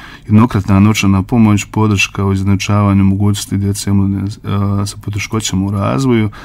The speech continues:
smještaj u, u, u socijalne ustanove, e, i u druge ustanove, dom penzionera, onda zbrinjavanje u hraniteljske porodice, usluge i pomoći njege u kući, dnevno zbrinjavanje djece, o,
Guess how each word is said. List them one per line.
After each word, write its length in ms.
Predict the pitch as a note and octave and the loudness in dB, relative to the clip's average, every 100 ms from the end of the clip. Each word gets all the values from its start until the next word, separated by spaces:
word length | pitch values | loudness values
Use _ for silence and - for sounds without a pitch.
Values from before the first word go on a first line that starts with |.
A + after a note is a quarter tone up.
| - - - | -20 -20 -18
smještaj 720 | - A#2 A2 - G2+ G2 F#2+ | -2 4 4 2 0 0 2
u, 420 | F#2+ F#2+ F#2+ F#2+ - | 2 0 0 -2 -4
u, 200 | G#2 G2 G2 - | -4 -2 -4 -6
u 200 | G#2+ G2+ | -6 -4
socijalne 600 | A#2 G2+ - F#2+ F#2 G2+ | -4 -4 -2 -2 0 0
ustanove, 680 | C#3 - A2 G#2+ G#2 G2+ G2+ - - - - - | -2 -4 -4 -2 0 0 -4 -10 -20 -20 -20 -8
e, 140 | G#2+ G#2 | -4 -2
i 120 | G#2 | 2
u 20 | |
druge 300 | A#2+ B2+ G2+ | 4 4 2
ustanove, 400 | G#2 - F#2+ F#2+ | 0 -2 -2 -2
dom 220 | G2 G2+ | 0 0
penzionera, 840 | G2+ G2 G2 G2 G#2 G#2+ F#2+ G2 F#2 | 0 -2 0 0 0 0 -2 -4 -6
onda 320 | A2 G#2+ G2+ | -2 0 2
zbrinjavanje 540 | G2+ G2 G#2+ A2+ A2 G2 | 0 0 2 2 2 0
u 40 | |
hraniteljske 600 | - B2 B2 A2+ - A2+ | 0 -2 -2 -4 -2 -4
porodice, 800 | G#2 A#2+ A2+ G#2+ G2+ - G#2 G2+ - - | -2 -2 0 -2 -2 0 2 2 0 -4
usluge 380 | A2+ - G2+ | -4 -2 0
i 40 | G2 | 0
pomoći 720 | A2+ G2+ F#2+ - G2 G2 F#2 F2+ - | 2 2 2 -2 -2 -2 -2 -4 -2
njege 380 | G#2+ A2+ F#2 F2+ | 0 2 0 -4
u 100 | G2+ | -8
kući, 480 | - G2+ - F3 G3 - - - - - | -8 -8 -4 -6 -6 -12 -20 -20 -20 -2
dnevno 300 | A2+ A2 G2 | 4 6 4
zbrinjavanje 760 | F#2+ G2+ G#2+ G#2+ G2+ G2 G2 - - | 2 2 2 2 2 2 -2 -10 -10
djece, 640 | G2+ G2+ A2+ - G2 F#2+ F#2 | -6 -2 -4 -4 -6 -4 -6
o, 220 | F#2+ F#2+ | -6 -8